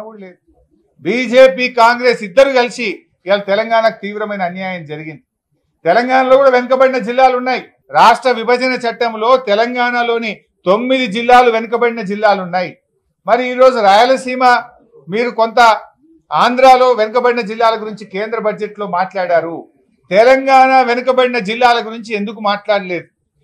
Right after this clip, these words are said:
ఈ రాష్ట్రం నుంచి కేంద్రంలో మంత్రులుగా ఉన్న కిషన్ రెడ్డి గారు, బండి సంజయ్ గారు ఎందుకు చొరవ చూపడం లేదు అని నేను అడుగుతా ఉన్నా. ఆంధ్ర వెనుక జిల్లాలకు డబ్బులు ఇచ్చినప్పుడు, ప్రత్యేక నిధులు ఇచ్చినప్పుడు తెలంగాణలోని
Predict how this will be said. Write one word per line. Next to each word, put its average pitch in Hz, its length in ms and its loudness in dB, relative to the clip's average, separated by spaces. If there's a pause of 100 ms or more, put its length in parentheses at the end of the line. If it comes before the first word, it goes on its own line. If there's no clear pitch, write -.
(140)
ఈ 180 180 0
రాష్ట్రం 254 460 4
నుంచి 262 180 -6 (120)
కేంద్రంలో 247 540 -2
మంత్రులుగా 240 480 -2
ఉన్న 233 100 -6 (100)
కిషన్ 240 320 -10
రెడ్డి 226 240 -8
గారు, 226 220 0 (160)
బండి 226 280 -2
సంజయ్ 233 380 -6
గారు 214 260 -2 (440)
ఎందుకు 247 460 -4
చొరవ 233 220 0 (160)
చూపడం 247 420 0
లేదు 208 220 -4
అని 208 120 -6
నేను 185 140 -6
అడుగుతా 175 260 -4 (100)
ఉన్నా. 147 160 -12 (680)
ఆంధ్ర 269 260 2 (180)
వెనుక 247 200 -4 (100)
జిల్లాలకు 240 480 0
డబ్బులు 220 280 0
ఇచ్చినప్పుడు, 220 420 -6 (160)
ప్రత్యేక 240 340 2 (100)
నిధులు 233 220 -10
ఇచ్చినప్పుడు 208 460 -6 (480)
తెలంగాణలోని 262 760 2